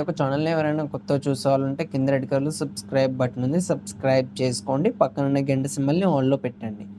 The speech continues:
పెట్టడం ద్వారా మేము పెట్టే వీడియోస్ అనేది మీ నోటిఫికేషన్ రావడం జరుగుతుంది,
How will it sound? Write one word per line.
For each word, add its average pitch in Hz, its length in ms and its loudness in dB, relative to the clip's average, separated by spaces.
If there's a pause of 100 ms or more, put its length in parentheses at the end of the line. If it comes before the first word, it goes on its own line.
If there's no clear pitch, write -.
(280)
పెట్టడం 151 380 2
ద్వారా 151 220 2
మేము 147 180 0
పెట్టే 143 280 -2
వీడియోస్ 135 260 -2
అనేది 151 200 2
మీ 160 80 -2 (220)
నోటిఫికేషన్ 147 520 0
రావడం 147 220 4 (100)
జరుగుతుంది, 135 400 0